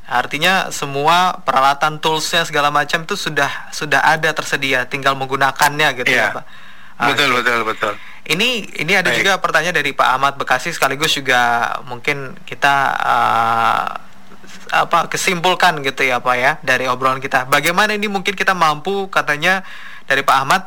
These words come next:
Speaker 1: mengajar keilmuan para orang terdahulu sekelas kehebatan Syekh Namawi Banten, Syekh Yusuf,
Speaker 2: Hmm.
Speaker 1: Syekh Khotif, lain-lain, apalagi Wali Songo, apalagi para imam di masa lalu. Ini jauh banget.
Speaker 2: Hmm.
Speaker 1: Nah, ini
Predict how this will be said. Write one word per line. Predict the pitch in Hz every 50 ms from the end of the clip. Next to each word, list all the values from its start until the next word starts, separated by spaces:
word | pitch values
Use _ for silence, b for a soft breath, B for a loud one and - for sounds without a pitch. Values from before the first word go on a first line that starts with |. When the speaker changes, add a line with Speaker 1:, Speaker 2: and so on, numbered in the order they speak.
| B B B B B
Speaker 1:
mengajar | - 143 139 143 139 139 170 175
keilmuan | 170 170 165 160 160 156 151 151 156 170 175 180 180 165 - - - - -
para | 147 139 143 147 139
orang | 143 139 143 139 135
terdahulu | 139 135 135 135 131 127 147 151 151 139 127
sekelas | 120 - - - - 131 - - - -
kehebatan | 131 120 120 123 123 139 135 135 127
Syekh | - - 147 131 123 135 131
Namawi | 123 123 123 123 131 139 139 135
Banten, | 131 131 123 120 120 123 143 160 165 165 165 165
Syekh | 156 - - 135 127 131 131
Yusuf, | 139 135 - - - 170 156 -
Speaker 2:
Hmm. | - 330 330
Speaker 1:
Syekh | 143 131 131
Khotif, | - - - 147 143 - - 185 165 - - - - B B B B B B B B B B B B 127
lain-lain, | 127 131 139 139 139 147 165 175 175
apalagi | - - - 156 147 - - 131 131 135 143 151
Wali | 143 135 135
Songo, | 131 - 143 143 151 139
apalagi | 127 - - 131 135 143 135
para | - 131 123 -
imam | 143 143 143 143 139 131 127
di | 131 131 131 131 123
masa | 127 123 120 -
lalu. | 127 127 123 131 135 131 131 -
Ini | 147 165 170 151 131
jauh | - 156 147 147 151 139 135
banget. | 131 135 131 139 151 165 156 151
Speaker 2:
Hmm. | 139 131 120
Speaker 1:
Nah, | 113 120 120
ini | 123 143 165 175